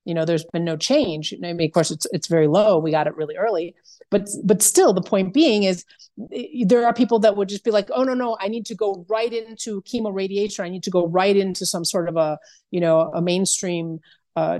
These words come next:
type of a hospital. And I wanna get, you know, everything that they can give me." So everybody has different ways of seeing things or doing things, you know, and there's some of us that would rather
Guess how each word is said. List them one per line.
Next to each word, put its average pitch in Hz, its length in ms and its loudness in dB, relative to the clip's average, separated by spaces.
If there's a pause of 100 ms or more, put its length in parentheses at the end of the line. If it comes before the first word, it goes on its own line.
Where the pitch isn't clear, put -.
type 180 180 0
of 165 100 -6
a 170 40 -2
hospital. 208 540 2
And 175 80 0
I 160 60 2
wanna 165 280 -2
get, 156 280 -2
you 165 100 -8
know, 151 200 -8
everything 220 380 0
that 180 100 -8
they 165 140 -6
can 175 180 -8
give 240 140 -2
me." 226 80 -2
So 220 220 -2
everybody 294 400 -2
has 202 200 -6
different - 300 -8
ways 175 560 0
of 160 160 -10
seeing 180 640 -2 (280)
things 175 420 -2
or 180 100 -4
doing 202 420 0
things, - 500 -18 (300)
you 175 60 -4
know, 165 80 2
and 185 120 4
there's 175 140 2
some 175 120 2
of 175 100 -2
us 170 120 0
that 190 100 -2
would 160 80 -4
rather 160 420 -2